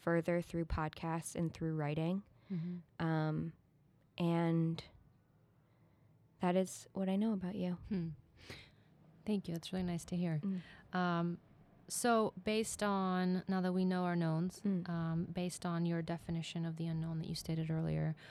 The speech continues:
Speaker 2: what are some of the unknowns that you're currently facing in your life right now?
Speaker 1: Mm. Well, I guess, uh, can you know an unknown? You
Speaker 2: Yeah,
Speaker 1: know, like,
Speaker 2: that's
Speaker 1: um,
Speaker 2: a
Speaker 1: do
Speaker 2: good
Speaker 1: I know what I don't know?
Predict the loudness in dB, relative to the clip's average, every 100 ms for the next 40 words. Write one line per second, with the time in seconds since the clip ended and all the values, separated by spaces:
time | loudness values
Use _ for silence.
0 | -20 -2 2 2 2 0 0 0 0 -2
1 | -2 0 2 2 2 2 2 0 -2 -4
2 | -4 -6 -4 -4 -2 -4 -4 -4 -4 -2
3 | 0 0 -2 -2 0 0 0 0 -2 -2
4 | -4 -6 -6 -4 -4 -4 0 0 -2 -10
5 | -20 -20 -20 -20 -2 4 6 6 4 -2
6 | -14 -20 -20 -20 -20 -20 0 6 6 6
7 | 4 -2 -4 -10 -18 -20 -20 -20 -14 -2
8 | 2 2 2 2 0 0 0 0 0 2
9 | 2 0 0 -4 -16 -20 -20 -20 -20 -20
10 | -20 -20 -20 -20 -20 -10 2 6 8 8
11 | 10 10 8 0 2 4 10 10 10 8
12 | 6 4 0 0 0 0 0 -2